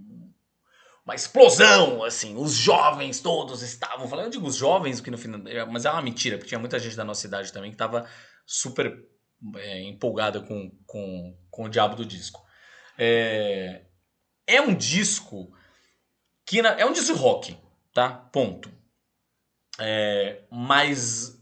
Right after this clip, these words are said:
ó-, obviamente, e é uma coisa que, sei lá, pra você que tá acostumado, talvez, com a carreira da Phoebe Bridgers, que das três é aquela mais, mais conhecida, né? Enfim, que, que tem uma carreira solo mais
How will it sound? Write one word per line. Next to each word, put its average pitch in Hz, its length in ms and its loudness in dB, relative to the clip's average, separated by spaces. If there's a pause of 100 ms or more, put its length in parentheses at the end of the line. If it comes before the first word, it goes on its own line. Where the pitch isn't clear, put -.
(120)
ó-, 120 520 4
obviamente, 123 680 0
e 147 60 6
é 147 60 10
uma 139 160 4
coisa 139 280 -2 (300)
que, 139 320 -8 (760)
sei - 140 4
lá, 123 80 8
pra 123 140 2
você 120 240 0
que - 60 -6
tá 143 100 2
acostumado, 127 760 -4 (580)
talvez, 120 220 -2
com - 80 -2
a 117 80 0
carreira 120 300 2
da 120 80 2
Phoebe 120 300 -6
Bridgers, 131 500 -2
que 160 140 -8 (100)
das 127 420 -2
três 139 640 -2
é 123 100 0
aquela 117 280 -2
mais, 113 400 -6
mais 123 320 2
conhecida, 110 800 -6
né? 131 240 -4
Enfim, 101 500 -12 (180)
que, - 280 -18 (120)
que 92 560 -16 (200)
tem 107 100 -8
uma 101 140 -6
carreira 104 280 -4
solo 98 360 -2
mais 92 600 -8